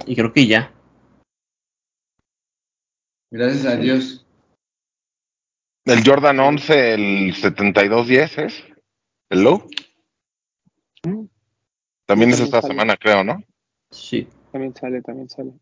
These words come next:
Speaker 4: Ese está bonito. Ese está bonito para que vean.
Speaker 1: Y ya la próxima semana, pues, lo de Billie Eilish.
Speaker 4: Ujú. Yo no soy fan del seten-, del setenta y dos once y mucho menos del Jordan once Low, al menos no el de Charol. Me gusta más el I E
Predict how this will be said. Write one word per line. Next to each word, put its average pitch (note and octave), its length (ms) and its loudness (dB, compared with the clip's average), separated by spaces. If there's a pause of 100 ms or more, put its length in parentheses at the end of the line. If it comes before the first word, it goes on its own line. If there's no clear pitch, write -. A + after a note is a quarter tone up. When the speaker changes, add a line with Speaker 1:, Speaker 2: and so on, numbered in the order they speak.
Speaker 4:
Ese F3 220 -10
está - 140 -10
bonito. C#3+ 360 -10 (640)
Ese D#3 120 -12
está C#3 240 -16
bonito C3+ 260 -16
para B2 160 -20
que B2+ 100 -18
vean. C3 100 -20 (640)
Speaker 1:
Y C3+ 140 4
ya C3 100 6
la B2+ 100 2
próxima B2 280 -2
semana, A#2+ 380 0
pues, A2 100 -6
lo G2+ 80 -4
de G#2 100 -4
Billie A2 260 -4
Eilish. - 320 -12 (1600)
Speaker 4:
Ujú. D3 280 -10 (640)
Yo A#3+ 60 -6
no C#4+ 100 0
soy C#4+ 160 2
fan A#3 240 0
del F#3 160 -6
seten-, C#3 320 -16
del B2 380 -10
setenta B2 360 -12
y B2 60 -6
dos C3+ 160 -8
once D3+ 260 -10
y - 60 -12
mucho C3 300 -12
menos D3 240 -12
del A#2+ 120 -10
Jordan C#3 300 -12
once C3 240 -12
Low, E3 240 -6
al A#2 100 -12
menos C3 240 -14
no B2+ 160 -16
el B2+ 60 -12
de B2 100 -12
Charol. B2 380 -12 (180)
Me A2+ 80 -14
gusta B2 220 -14
más B2 200 -18
el F3 220 -12
I C#4+ 200 -4
E A3 120 -10